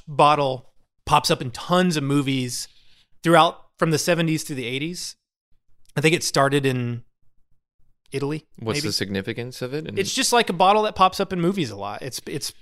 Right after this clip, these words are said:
Speaker 1: yellow and green.
Speaker 2: Mm-hmm.
Speaker 1: Um,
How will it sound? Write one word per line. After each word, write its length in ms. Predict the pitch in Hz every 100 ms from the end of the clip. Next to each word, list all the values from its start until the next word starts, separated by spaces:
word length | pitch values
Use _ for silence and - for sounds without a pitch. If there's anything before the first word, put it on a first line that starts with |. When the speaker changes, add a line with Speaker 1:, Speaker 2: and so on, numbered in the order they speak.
| _ _ - _ - - - _ -
Speaker 1:
yellow 440 | 143 160 170 170
and 140 | 160 143
green. 380 | 143 151 151 151
Speaker 2:
Mm-hmm. 680 | 147 156 - - - - 131
Speaker 1:
Um, 460 | 123 110 113 131